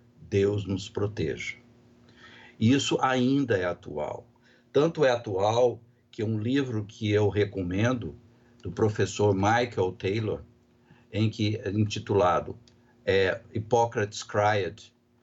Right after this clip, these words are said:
em que ele diz que quase podemos dizer que, hoje em dia,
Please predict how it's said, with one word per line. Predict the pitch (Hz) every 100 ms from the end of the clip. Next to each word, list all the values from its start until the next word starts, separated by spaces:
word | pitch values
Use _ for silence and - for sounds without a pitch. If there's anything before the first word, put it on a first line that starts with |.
| _ _
em | 110 120
que | 117
ele | 139 139 156
diz | 110 110 101 - - - _ _ _ _ _
que | - 113 117 - - _ -
quase | 127 143 170 170 165
podemos | - 156 131 123 123 104
dizer | 110 92 90 80 71 - - _ _ _ _ _ _
que, | - 101 107 113 117 -
hoje | 117 127 135 127
em |
dia, | 101 95 127 143 107 82